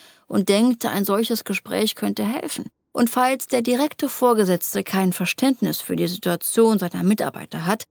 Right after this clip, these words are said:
dann sollten diese vielleicht mal mit dessen Chef in Kontakt treten. Wer weiß,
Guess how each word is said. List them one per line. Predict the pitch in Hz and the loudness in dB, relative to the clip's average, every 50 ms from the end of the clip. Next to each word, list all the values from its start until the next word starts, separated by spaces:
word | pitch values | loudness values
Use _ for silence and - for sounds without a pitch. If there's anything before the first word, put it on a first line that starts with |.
| _ _ _ | _ _ _
dann | - - 240 247 254 | -2 0 2 2 2
sollten | 254 262 262 262 - 277 269 247 | 4 2 2 2 2 2 2 2
diese | - 240 240 233 247 247 | 2 2 2 2 2 0
vielleicht | 233 262 254 254 254 254 240 - | 0 0 0 0 0 0 -2 -2
mal | - 254 | 0 0
mit | 240 247 240 - | 0 0 0 -2
dessen | 262 240 - - 254 | -4 -4 -2 -2 -2
Chef | 233 - - 269 247 - | 0 0 -2 -2 -4 -2
in | - - 233 - | -4 -4 -4 -4
Kontakt | - 269 240 - - 254 233 - - - | -4 -6 -6 -4 -4 -4 -4 -4 -8 -12
treten. | - - 214 220 - - - - - - _ _ _ _ _ _ _ _ | -12 -10 -10 -10 -10 -12 -12 -12 -12 -14 _ _ _ _ _ _ _ _
Wer | - 208 190 185 170 | -2 0 2 2 2
weiß, | 196 247 320 359 330 - - - - - | 2 0 0 -2 -6 -8 -10 -10 -12 -14